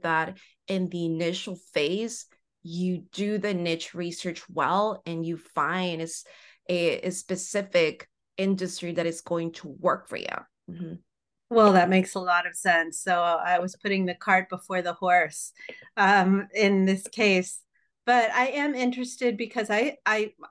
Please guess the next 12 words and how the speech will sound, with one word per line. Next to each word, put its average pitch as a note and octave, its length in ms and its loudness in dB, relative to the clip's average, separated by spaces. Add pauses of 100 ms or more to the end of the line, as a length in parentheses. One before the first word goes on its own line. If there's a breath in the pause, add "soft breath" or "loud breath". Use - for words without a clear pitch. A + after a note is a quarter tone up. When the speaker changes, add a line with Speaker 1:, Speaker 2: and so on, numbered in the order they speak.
Speaker 2:
honestly A#3+ 460 0
still G#3+ 260 -2
don't F#3 240 0
understand F#3 520 -2
what E3+ 160 -2
S E3+ 240 -4
E E3 160 -2
O D#3+ 420 0 (140)
actually F3+ 540 2
means F3 400 0
in D#3 140 -6
practice. - 800 -6